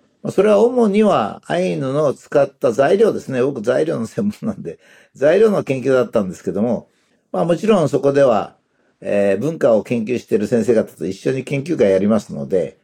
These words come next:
えー、アイヌの道具で人を殺す道具はほとんどありません。えー、あ、熊を飼ってたもんですから、熊と戦うための斧なんていうのは結構いいものがあるんですけども、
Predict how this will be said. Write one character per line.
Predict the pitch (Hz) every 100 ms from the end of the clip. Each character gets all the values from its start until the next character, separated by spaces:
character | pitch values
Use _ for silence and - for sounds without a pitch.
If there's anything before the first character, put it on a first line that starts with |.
| _ _ _ -
え | 135 131 131
ー、 |
ア | 143 185
イ | 180
ヌ | 156 127
の | 147 156 135 113 101 -
道 | 131 135 143
具 | 139
で | 135 113 - -
人 | - - 151
を | 147
殺 | 151 139
す | 123
道 | 127
具 | 107
は | 101
ほ | 123
と | 214
ん | 226
ど | 147
あ |
り | 127
ま | 147
せ | 139
ん。 | 87 - _ _ _ -
え | 127 107 - _ _ _ -
ー、 | 107
あ、 | 113
熊 | - 247 220 139
を | 101
飼 | -
っ | 143
て | 127
た | 110
も | 95 90
ん |
で | 76
す |
か | - 76
ら、 | 69 - _ _ _ -
熊 | 190 196 170
と | 135
戦 | 120 117 147 156
う | 151
た | 151
め | 139
の | 127 113 107 -
斧 | 175 196
な | 139 101
ん |
て | -
い |
う |
の | 95
は | 90
結 | - 180 -
構 | 123
い | 143
い |
も | 131 113
の | 90
が | 80 - -
あ |
る | 113 98
ん |
で | 76
す | -
け | 71
ど | 80
も、 | 98 76